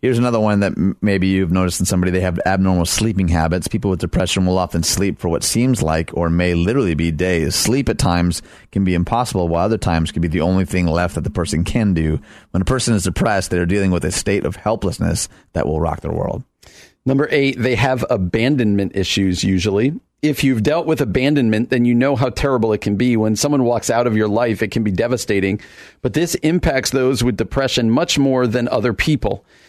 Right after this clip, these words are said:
Speaker 2: It causes them to be more and more secretive about their feelings and creates a fear within them of being abandoned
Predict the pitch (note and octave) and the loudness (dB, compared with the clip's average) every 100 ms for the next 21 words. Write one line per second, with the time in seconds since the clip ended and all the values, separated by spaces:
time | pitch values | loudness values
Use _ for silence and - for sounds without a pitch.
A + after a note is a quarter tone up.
0 | _ - - - F3+ F#3 D#3+ B2+ C#3+ C3 | _ -4 -2 0 0 0 2 2 2 0
1 | - B2 A2+ A2+ C3 C3 A2+ C3+ F3 F3 | 2 2 2 2 2 2 4 2 2 0
2 | E3 D3 C#3 C3 - F3 C#3+ B2+ A2 G#2 | 2 2 2 0 0 -2 0 0 0 0
3 | A2 A2 G#2 G2 C#3 C3+ C3+ B2+ - A#2+ | -2 0 -2 0 0 2 2 0 0 -4
4 | - A#2 B2+ - E2 G2 - - D#3+ D#3 | -2 0 0 0 -2 -2 -2 -2 2 2
5 | D3+ B2 - C#3 C#3 B2 A2 G#2 G#2+ F2+ | 2 2 0 0 2 2 2 0 0 -2
6 | G2+ G2 F#2+ G#2+ A2 A2+ A2+ A#2 | 0 0 0 0 0 0 2 0